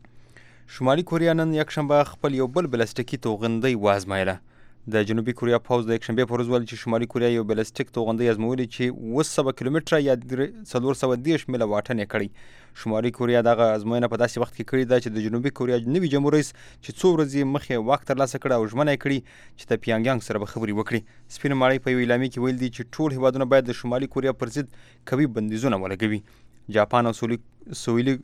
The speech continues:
آه، کوریا هم، آه، همداسې د پی-، پیونګیانګ سره وروستی پاروونکی اقدام غند-، آه، غندلی دی او رهبرانو یې ویل دي چې دغه عمل د شمالي کوریا د وسلو د پروګرام په اړه د ملګرو ملتونو د پریکړه لیک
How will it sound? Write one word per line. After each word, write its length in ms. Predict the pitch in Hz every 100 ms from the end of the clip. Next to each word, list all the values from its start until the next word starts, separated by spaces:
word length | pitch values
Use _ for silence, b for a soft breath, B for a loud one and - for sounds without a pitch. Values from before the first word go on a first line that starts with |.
| -
آه، 340 | 117 113 113
کوریا 360 | 107 120 120 123
هم، 320 | 135 127 131 -
آه، 420 | 123 113 110 107 107
همداسې 400 | 120 123 123 117
د 100 | 113
پی-، 480 | - 120 117 113 110
پیونګیانګ 520 | - 120 117 135 135
سره 340 | - 127 127 127
وروستی 340 | 113 120 143
پاروونکی 460 | 131 117 117 127 120
اقدام 320 | 113 123 120
غند-، 240 | 120 123 -
آه، 360 | 131 120 117 113 113 -
غندلی 340 | 117 113 156
دی 160 | 160 165
او 140 | 156
رهبرانو 440 | 151 131 139 143 143
یې 60 |
ویل 200 | 143 147
دي 80 | 143
چې 80 | 131
دغه 200 | 131 127
عمل 220 | 135 151 - B B B B
د 120 | - 123
شمالي 360 | - 123 143
کوریا 280 | 143 135 135
د 60 | 127
وسلو 580 | 113 - - 170 170 - b b b 117
د 60 |
پروګرام 400 | 117 120 117 135
په 100 | 120
اړه 100 | 131
د 60 | 123 113
ملګرو 240 | 113 139
ملتونو 340 | 131 113 131 123
د 100 | 110
پریکړه 380 | - 120 113
لیک 120 | 113